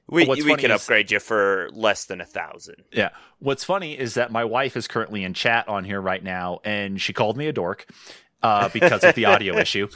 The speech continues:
Speaker 2: And so she says, "Oh, Lord, plus you're an adult, buy what you want as long as I get a motorbike." So there's that I have to deal with.
Speaker 1: Oh,
Speaker 2: And then now she's
Speaker 1: motorbike.
Speaker 2: yelling at you. Amy's yelling
Speaker 1: Oh.
Speaker 2: at you, Kyle, to say, "Stop giving you, uh, stop giving me ideas."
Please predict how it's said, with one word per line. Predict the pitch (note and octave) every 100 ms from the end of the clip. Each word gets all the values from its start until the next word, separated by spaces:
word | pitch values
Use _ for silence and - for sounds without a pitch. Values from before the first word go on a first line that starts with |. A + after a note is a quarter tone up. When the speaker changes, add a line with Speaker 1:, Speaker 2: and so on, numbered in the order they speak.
| - -
Speaker 2:
And | B2+ B2
so | B2+
she | B2+
says, | - A#2 G#2
"Oh, | C3+ C#3
Lord, | C3 A2+ A#2 A2+ A#2 _
plus | - C3+ -
you're | C#3
an | A#2+
adult, | G#2 G2 G2+ G2+ -
buy | A2
what | A2+ A#2
you | A2
want | G2 G2 G2
as | F#2+
long | G#2 G2+
as | G2+
I | G2+
get | G2+
a | F#2+
motorbike." | G#2 G2+ F#2 E2+ G2
So | -
there's | F2+ F2+ E2+
that | F2 A#2+
I | F2
have | E2+
to | -
deal | D#2+ E2
with. | F2 - - -
Speaker 1:
Oh, | C#3
Speaker 2:
And | G#3 C#3
then | A2 G#2+
now | A2+ C3+
she's | B2 G2
Speaker 1:
motorbike. |
Speaker 2:
yelling | A2 A#2 A#2 F#2+
at | F2+
you. | F2+ A2 E3 F2+ F#2 G#2 _ _ -
Amy's | B2+ G3+ D#3+
yelling | B2 A#2+
Speaker 1:
Oh. | G#3+ F#3+
Speaker 2:
at | C#3+
you, |
Kyle, | C#3+ - F#2+ G2
to | A2
say, | G#3 C#3+
"Stop | - A2+ G#2+
giving | A2+ G#2 F#2
you, | G2 G#2+
uh, | A2+ A2+
stop | C3+ -
giving | A#2+ G#2
me | G#2 F#2
ideas." | E2 F#2 D#2 -